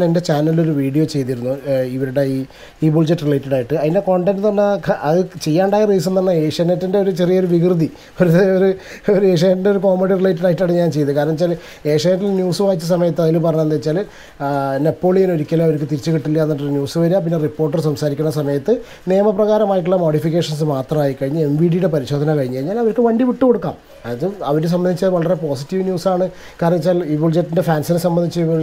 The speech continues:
ജെറ്റിനെ സ്നേഹിക്കുന്നവരെ സംബന്ധിച്ചും അത് വളരെ positive news തന്നെയാണ്. കാരണം വെച്ചാൽ നിയമപ്രകാരമുള്ള modifications മാത്രമായി കഴിഞ്ഞാൽ ഒരു വണ്ടി തിരിച്ചു കൊടുക്കാന്ന് പറയുമ്പോൾ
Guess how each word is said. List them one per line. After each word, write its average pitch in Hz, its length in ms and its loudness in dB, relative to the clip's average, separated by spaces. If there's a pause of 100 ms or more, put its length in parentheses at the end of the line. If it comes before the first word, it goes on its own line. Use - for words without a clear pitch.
ജെറ്റിനെ 165 260 -2
സ്നേഹിക്കുന്നവരെ 165 540 0
സംബന്ധിച്ചും 160 480 0 (340)
അത് 208 160 2
വളരെ 233 220 2 (100)
positive 220 420 0
news 190 180 0
തന്നെയാണ്. 175 260 2
കാരണം 151 180 0
വെച്ചാൽ 170 200 -2
നിയമപ്രകാരമുള്ള 170 600 0
modifications 160 600 -2
മാത്രമായി 165 340 0
കഴിഞ്ഞാൽ 170 200 0
ഒരു 175 100 2
വണ്ടി 175 220 0
തിരിച്ചു 175 180 0
കൊടുക്കാന്ന് 185 280 0
പറയുമ്പോൾ 190 240 0